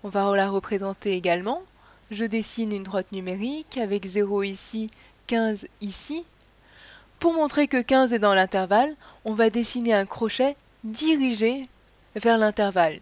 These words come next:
donc dirigé vers la droite, parce qu'ici on a le signe est plus grand que ou égal. Donc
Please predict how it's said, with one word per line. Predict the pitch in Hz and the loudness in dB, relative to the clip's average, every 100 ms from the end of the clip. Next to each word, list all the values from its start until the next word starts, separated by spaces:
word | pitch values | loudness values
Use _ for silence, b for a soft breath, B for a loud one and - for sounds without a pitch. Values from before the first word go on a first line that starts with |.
| - | -8
donc | 202 196 | -8 -4
dirigé | 214 262 247 247 220 | 0 2 4 4 4
vers | 202 | 4
la | 185 180 | 2 2
droite, | 202 311 - - B B B | 2 2 0 -16 B B B
parce | 226 208 | -6 -4
qu'ici | 220 - 294 | -8 -8 -6
on | 285 | -2
a | 220 | 0
le | 202 | 0
signe | 196 - 285 302 b b _ | -4 -8 -12 -12 b b _
est | 277 | -4
plus | 277 - 220 | -4 -4 -4
grand | 214 196 | -2 -2
que | - 254 285 - | -4 -8 -10 -8
ou | 220 | -2
égal. | 214 190 175 175 185 _ B B B B B | 0 2 0 -2 -8 _ B B B B B
Donc | 185 | -14